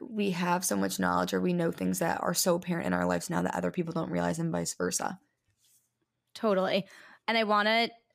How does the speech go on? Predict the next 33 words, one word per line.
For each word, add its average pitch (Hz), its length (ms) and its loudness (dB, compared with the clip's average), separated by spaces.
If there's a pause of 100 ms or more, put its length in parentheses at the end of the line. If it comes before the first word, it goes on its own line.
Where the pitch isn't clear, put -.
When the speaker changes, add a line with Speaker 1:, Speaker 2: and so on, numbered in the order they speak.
Speaker 2:
I 226 100 2
do 220 240 2
feel 262 180 4
like 285 220 4
the 349 100 6
working 208 420 4
out 180 300 0
piece, 196 540 -2 (840)
like, 262 140 2
I 277 80 2
feel 277 180 6
like 294 140 6
you 320 100 4
can, 302 300 6 (100)
you 247 140 4
can 254 120 2
adjust 208 400 2
to 226 100 4
waking 208 280 2
up 196 120 0
earlier, 190 460 4
but 202 240 2 (140)
working 202 560 2
out 190 280 2
feels 202 640 4 (1200)
almost 226 460 4
harder 202 640 2
because 220 440 2
when 208 200 4
you 196 140 4
are 208 120 6
starting 196 420 2
from 202 180 0